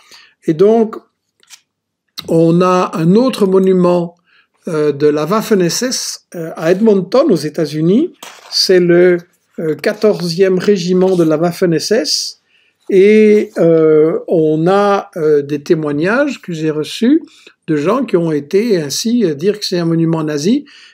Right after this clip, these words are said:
Et alors, ils signalent, euh, notamment Duncan Kinney, qui a publié ces photos et qui analyse comment c'est possible qu'on a des monuments glorifiant les nazis.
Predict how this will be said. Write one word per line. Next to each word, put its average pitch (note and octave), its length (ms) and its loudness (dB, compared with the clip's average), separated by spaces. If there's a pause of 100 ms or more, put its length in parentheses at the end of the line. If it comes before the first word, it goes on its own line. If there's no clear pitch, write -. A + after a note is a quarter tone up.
(120)
Et E3 80 0
alors, C4 220 2
ils F3+ 220 -2
signalent, G3 640 2 (480)
euh, D3 540 0
notamment E3+ 480 0
Duncan F#3 480 0
Kinney, G3 440 -2
qui - 140 -8
a D#3 60 -2
publié D#3+ 500 -2
ces F#3+ 160 -6
photos C4+ 560 -2 (640)
et E3+ 100 4
qui G3 160 2
analyse F#3+ 540 2
comment G3 300 -2
c'est - 240 0
possible A#3 680 0
qu'on F3+ 300 2
a F3+ 80 0
des D3+ 140 -2
monuments G3 540 2
glorifiant G#3+ 640 -2
les E3+ 120 4
nazis. D#3+ 500 -2